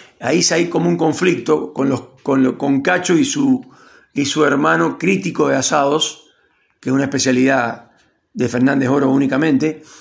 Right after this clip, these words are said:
Y después, esto, saludamos en Allen a la familia García, que siempre la saludo,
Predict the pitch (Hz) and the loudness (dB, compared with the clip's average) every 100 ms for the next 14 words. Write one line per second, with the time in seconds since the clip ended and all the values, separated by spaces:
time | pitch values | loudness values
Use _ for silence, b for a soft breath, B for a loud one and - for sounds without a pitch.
0 | B B 190 190 190 208 208 - - B | B B 2 2 2 2 2 -2 -14 B
1 | B B - 127 - 127 123 120 123 127 | B B -8 -6 -4 -2 0 -2 -4 -2
2 | 143 160 180 185 175 - - _ 151 170 | 0 2 2 2 0 -4 -12 _ -2 0
3 | 175 156 165 165 135 123 135 160 160 160 | 0 0 -2 0 -2 0 0 2 4 2
4 | 156 190 190 208 202 - - _ 110 123 | 2 2 4 2 -2 -16 -20 _ -8 -2
5 | 123 127 131 165 165 156 180 - | 0 0 0 2 2 2 0 -6